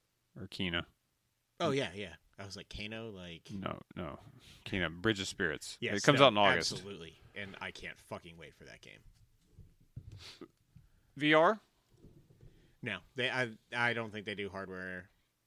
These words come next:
Speaker 2: announcement if they do anything. So they're not gonna show V R two or whatever this year.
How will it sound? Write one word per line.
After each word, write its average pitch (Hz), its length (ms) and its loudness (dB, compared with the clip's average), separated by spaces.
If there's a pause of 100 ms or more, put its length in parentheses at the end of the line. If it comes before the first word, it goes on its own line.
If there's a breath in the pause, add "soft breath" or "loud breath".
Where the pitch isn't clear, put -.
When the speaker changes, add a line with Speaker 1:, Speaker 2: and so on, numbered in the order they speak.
Speaker 2:
announcement 92 540 -12 (240)
if 98 140 -10
they 90 120 -8
do 85 180 -10
anything. 82 540 -12
So 85 580 -12 (160)
they're 101 100 -12
not 95 180 -8
gonna 85 180 -12
show 82 500 -14 (600)
V 87 140 -10
R 80 200 -12
two 87 360 -14
or 87 100 -16
whatever 80 340 -12
this 78 200 -16
year. 82 180 -18